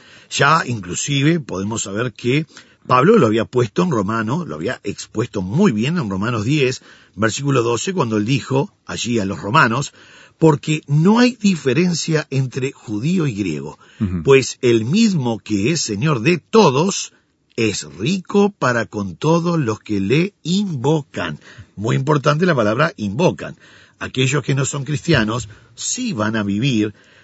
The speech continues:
Speaker 1: distinciones raciales, nacionales, de clase, de sexo, de toda clase, económica, continuamente. Y te lo van a hacer notar.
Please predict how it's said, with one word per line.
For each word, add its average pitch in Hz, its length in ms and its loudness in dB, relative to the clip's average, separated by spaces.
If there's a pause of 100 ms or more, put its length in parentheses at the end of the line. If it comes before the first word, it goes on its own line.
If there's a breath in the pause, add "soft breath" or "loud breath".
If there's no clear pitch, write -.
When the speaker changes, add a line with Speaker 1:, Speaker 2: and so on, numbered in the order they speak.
(180 soft breath)
Speaker 1:
distinciones 151 1400 0
raciales, 113 1400 0
nacionales, 113 1120 -2
de 123 160 4
clase, 113 680 -2
de 123 220 -2
sexo, 117 560 -6
de 190 180 0
toda 113 280 -4
clase, 85 320 -14
económica, 120 760 -4 (300 soft breath)
continuamente. 160 680 -2 (520 soft breath)
Y 170 140 2
te 135 120 4
lo 117 80 6
van 113 140 4
a - 20 4
hacer 160 180 0
notar. 107 380 -2